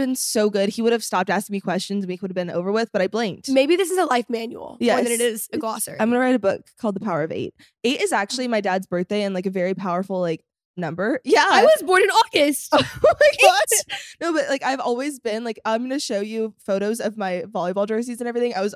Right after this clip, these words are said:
Speaker 1: always, like, eighteen, eighty-eight, eighty-one.
Speaker 2: Oh, wow.
Speaker 1: Always eight because my dad's, like, a big eight. So it's also, like, a strong biblical number if you didn't know that. But
Speaker 2: Oh,
Speaker 1: yeah,
Speaker 2: well,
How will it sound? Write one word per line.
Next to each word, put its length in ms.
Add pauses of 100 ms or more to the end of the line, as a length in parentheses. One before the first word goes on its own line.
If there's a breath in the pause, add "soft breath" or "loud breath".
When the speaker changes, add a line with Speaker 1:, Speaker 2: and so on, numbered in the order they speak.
Speaker 1:
always, 340
like, 200 (100)
eighteen, 580
eighty-eight, 600
eighty-one. 500
Speaker 2:
Oh, 60
wow. 320
Speaker 1:
Always 280
eight 260
because 220
my 120
dad's, 260
like, 80
a 60
big 240 (100)
eight. 300 (440)
So 800 (480)
it's 100
also, 180
like, 100
a 60
strong 220
biblical 320
number 240
if 140
you 80
didn't 220
know 100
that. 280
But 200 (320)
Speaker 2:
Oh, 420
Speaker 1:
yeah, 180
Speaker 2:
well, 80